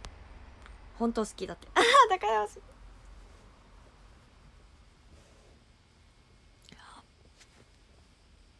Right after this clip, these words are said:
よしきさん。ね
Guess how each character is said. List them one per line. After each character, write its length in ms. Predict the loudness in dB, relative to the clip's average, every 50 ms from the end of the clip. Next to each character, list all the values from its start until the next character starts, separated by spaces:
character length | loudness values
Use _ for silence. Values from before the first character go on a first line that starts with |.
| _ -20 -20 -20 -20 -20 -20 -20 -20 -20 -20 -20 _ -20 -20 -20 -20 -20 -20 -20 -20 -20 -20 -20 -20 -20 -20 -20 -20 -20 -20 -20 _ _ -20 -20 -20 -20 -20 -20 -20 -20 -20 -20 -20 -20 -20 -20 -20 -20 -20 -18 -12
よ 100 | -10 -10
し 140 | -10 -10 -12
き 160 | -12 -12 -12
さ 220 | -8 -4 -4 -4 -4
ん。 60 |
ね 40 | -4